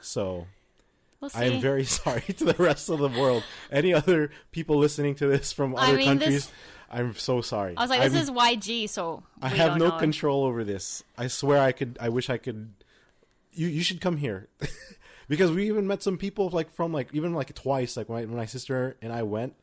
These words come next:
Speaker 1: the
Speaker 2: Mm.
Speaker 1: day before, like, for the Twice encore, we made friends with some people from, like, El Salvador
Speaker 2: Oh,
Speaker 1: and,
Speaker 2: yeah.
Speaker 1: like, South America and stuff. So it's, there, people,
Speaker 2: Yeah,
Speaker 1: people
Speaker 2: people
Speaker 1: are
Speaker 2: fly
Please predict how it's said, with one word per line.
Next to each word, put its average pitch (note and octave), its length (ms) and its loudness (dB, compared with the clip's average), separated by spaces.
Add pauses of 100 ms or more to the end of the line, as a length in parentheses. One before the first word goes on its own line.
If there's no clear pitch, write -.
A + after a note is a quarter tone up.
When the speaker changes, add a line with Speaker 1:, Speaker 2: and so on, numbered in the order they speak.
Speaker 1:
the A3+ 80 -6
Speaker 2:
Mm. A3 280 -2
Speaker 1:
day B2 120 2
before, A#2+ 500 -2 (360)
like, A2+ 120 -8
for B2+ 120 -4
the A2 100 -2
Twice B2+ 260 -2
encore, B2+ 580 -4 (120)
we C3+ 100 -2
made F3 160 2
friends F#3 240 0
with F3 200 2
some E3 180 -6
people E3+ 220 -4
from, E3 160 0
like, D3+ 200 -2
El D3 120 0
Salvador D#3+ 680 2 (220)
Speaker 2:
Oh, - 120 -8
Speaker 1:
and, G#3 180 0
Speaker 2:
yeah. G3 160 2
Speaker 1:
like, G3+ 80 2
South D#3+ 140 0
America E3 400 -2
and B2 160 2
stuff. A#2+ 200 -2
So C3+ 120 -2
it's, - 180 -6 (440)
there, C#3 160 -2
people, E3 260 -4
Speaker 2:
Yeah, A4 100 6
Speaker 1:
people F#4 240 2
Speaker 2:
people - 80 4
Speaker 1:
are F4 60 2
Speaker 2:
fly E4+ 100 4